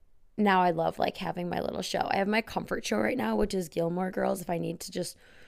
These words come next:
throw something on and, like, make me feel kinda homey. Um, but the, my favorite thing that I've watched,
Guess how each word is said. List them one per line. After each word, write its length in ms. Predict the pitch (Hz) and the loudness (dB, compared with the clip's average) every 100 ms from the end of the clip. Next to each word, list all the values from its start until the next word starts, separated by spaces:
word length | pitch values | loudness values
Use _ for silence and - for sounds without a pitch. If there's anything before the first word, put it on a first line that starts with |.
| - - | -20 -10
throw 300 | - 175 170 | 2 4 4
something 380 | 185 175 180 170 | 2 -2 -2 0
on 180 | 170 | 0
and, 100 | 185 | 0
like, 180 | 170 165 | -2 -2
make 260 | 175 160 - | -2 -2 -4
me 140 | 180 | -4
feel 200 | - 196 | 0 -2
kinda 280 | 190 190 185 | 0 0 0
homey. 540 | 170 160 165 202 240 233 - - - - | 0 -2 0 0 0 -2 -12 -20 -20 2
Um, 440 | 202 196 180 175 - | 8 8 6 2 6
but 280 | 202 196 - | 4 6 0
the, 180 | 185 - - - | -2 -4 -20 -10
my 240 | - 196 196 | 2 2 2
favorite 720 | - - 190 190 220 233 - | 0 4 4 4 2 2 0
thing 160 | 196 190 | 2 4
that 100 | 185 | 4
I've 160 | 185 | 4
watched, 640 | 170 165 170 - - - | 2 4 4 2 -4 -6